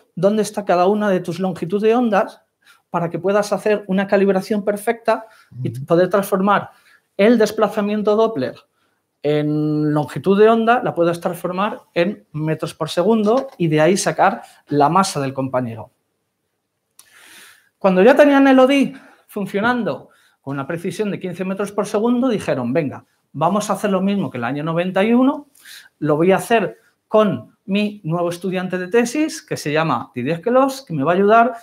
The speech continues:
Speaker 1: a hacer observaciones durante un montón de noches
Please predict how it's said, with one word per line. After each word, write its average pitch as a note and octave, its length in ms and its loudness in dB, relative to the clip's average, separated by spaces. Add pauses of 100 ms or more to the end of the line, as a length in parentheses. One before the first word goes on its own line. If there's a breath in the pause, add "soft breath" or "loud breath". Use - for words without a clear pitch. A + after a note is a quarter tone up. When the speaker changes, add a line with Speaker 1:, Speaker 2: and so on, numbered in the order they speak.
(180 loud breath)
Speaker 1:
a - 60 -10
hacer D3 180 -6
observaciones A#3 840 -2 (680 loud breath)
durante C#3 420 -2
un D3+ 100 -2
montón F3 360 2
de A3 80 4
noches C#4+ 600 2